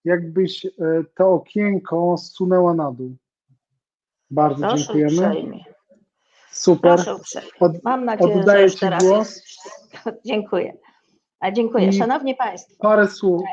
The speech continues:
Speaker 1: parę słów o sobie, dobrze? Na początek.
Speaker 2: Dobrze,
Speaker 1: Dziękuję.
Speaker 2: dobrze. Szanowni państwo, oprócz tego, że, e, jestem, e, w Radzie Klastra,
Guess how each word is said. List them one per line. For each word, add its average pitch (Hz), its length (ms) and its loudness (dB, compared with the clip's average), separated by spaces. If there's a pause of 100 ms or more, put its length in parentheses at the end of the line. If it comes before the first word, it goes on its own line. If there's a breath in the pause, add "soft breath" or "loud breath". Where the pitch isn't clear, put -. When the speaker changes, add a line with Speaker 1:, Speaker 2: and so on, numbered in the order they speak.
Speaker 1:
parę 202 200 2
słów 190 240 -4
o 165 60 0
sobie, 143 320 -8
dobrze? 170 400 -4
Na 247 120 -8
początek. 135 520 -14
Speaker 2:
Dobrze, 147 360 -6
Speaker 1:
Dziękuję. 190 320 0
Speaker 2:
dobrze. 214 220 2 (880)
Szanowni 247 500 -4
państwo, 247 460 -6
oprócz - 540 -8
tego, 240 360 -4
że, 214 240 -6 (340)
e, 190 380 -4
jestem, 196 680 -4
e, 185 420 -4
w 180 80 -6
Radzie 190 420 -4 (120)
Klastra, 180 640 -4